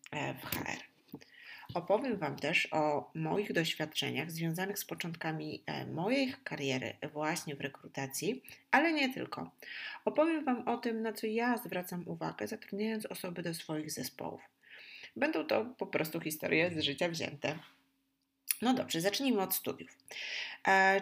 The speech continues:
czy ukończone studia na kierunku zarządzanie zasobami ludzkimi, czy też, e, na przykład psychologia są konieczne? To jest jedno z wielu pytań, e, które pada,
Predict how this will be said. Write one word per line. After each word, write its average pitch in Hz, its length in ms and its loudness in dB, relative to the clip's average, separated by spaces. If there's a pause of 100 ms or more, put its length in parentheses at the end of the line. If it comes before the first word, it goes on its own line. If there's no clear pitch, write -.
czy 330 160 4
ukończone 254 460 2
studia 208 300 4
na 190 120 2
kierunku 180 380 -4
zarządzanie 175 580 -2
zasobami 165 600 0
ludzkimi, 165 560 -2
czy 165 160 0
też, 165 360 4
e, 165 120 0
na 160 100 -2
przykład 165 280 -4
psychologia 202 800 4
są 156 240 -2
konieczne? - 540 -2
To 208 60 -4
jest 190 220 -2
jedno 190 400 2
z 160 160 -4
wielu 170 340 2
pytań, 151 520 -4
e, 139 220 -2
które - 300 -6
pada, 143 440 0